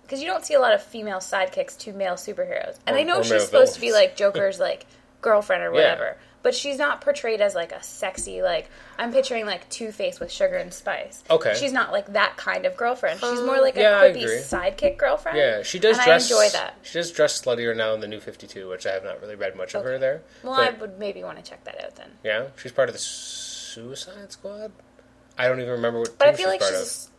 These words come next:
Speaker 1: I shouldn't say she's a strong <laughs> female character, 'cause she's a bad guy.
Speaker 2: <laughs>
Speaker 1: But I feel like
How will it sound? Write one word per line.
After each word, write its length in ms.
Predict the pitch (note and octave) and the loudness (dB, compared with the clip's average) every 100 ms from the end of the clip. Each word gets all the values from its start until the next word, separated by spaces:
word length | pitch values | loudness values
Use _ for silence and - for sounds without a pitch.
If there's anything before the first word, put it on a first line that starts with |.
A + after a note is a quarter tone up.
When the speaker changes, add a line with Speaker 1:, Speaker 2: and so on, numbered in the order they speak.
| _ _ _ _ | _ _ _ _
Speaker 1:
I 40 | G#3 | -10
shouldn't 240 | A#3 A#3 | -8 -8
say 100 | F#3+ | -6
she's 180 | F#3 F3 | -8 -10
a 60 | E3 | -14
strong 240 | - F3+ | -14 -14
<laughs> 120 | F3 | -16
female 240 | G#3 G3 D#3 | -12 -10 -10
character, 380 | - D#3 - - | -8 -10 -10 -14
'cause 120 | - | -12
she's 200 | F#3+ F3+ | -12 -10
a 40 | |
bad 260 | E3 E3 - | -8 -6 -8
guy. 220 | C#3+ C#3+ - | -10 -12 -18
Speaker 2:
<laughs> 120 | - | 2
Speaker 1:
But 180 | A3 - | 4 6
I 160 | - - | 6 6
feel 200 | C#4+ D#4 | 4 4
like 340 | D4+ C#4+ - | 6 4 0